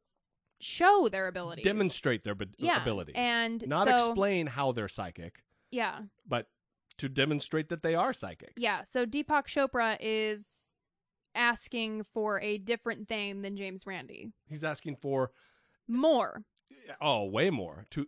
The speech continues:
Speaker 2: to, to try to understand. We're not there yet. We're not there being able to do what he's asking.
Speaker 1: Well, science is working on it.
Speaker 2: Yeah, absolutely.
Speaker 1: But, yeah,
Speaker 2: Well, that's
Speaker 1: we
Speaker 2: the great thing about science. It,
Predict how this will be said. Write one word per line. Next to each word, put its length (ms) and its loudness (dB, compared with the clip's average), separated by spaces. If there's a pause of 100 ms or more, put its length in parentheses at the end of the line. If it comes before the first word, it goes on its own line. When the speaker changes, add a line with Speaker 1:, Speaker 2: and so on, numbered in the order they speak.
Speaker 2:
to, 400 -2 (1000)
to 180 -2
try 260 2
to 460 0
understand. 760 2
We're 100 6
not 180 0
there 180 4
yet. 400 -6 (320)
We're 120 2
not 260 0
there 640 0 (480)
being 240 -4
able 180 -2
to 480 -4 (120)
do 200 2
what 180 -2
he's 160 -6
asking. 380 -6 (180)
Speaker 1:
Well, 380 0
science 500 0
is 100 -6
working 500 0
on 180 -8
it. 160 -6
Speaker 2:
Yeah, 180 0
absolutely. 460 0
Speaker 1:
But, 360 4
yeah, 160 2
Speaker 2:
Well, 80 4
that's 140 2
Speaker 1:
we 60 0
Speaker 2:
the 60 4
great 260 2
thing 160 0
about 220 0
science. 480 0 (680)
It, 80 -10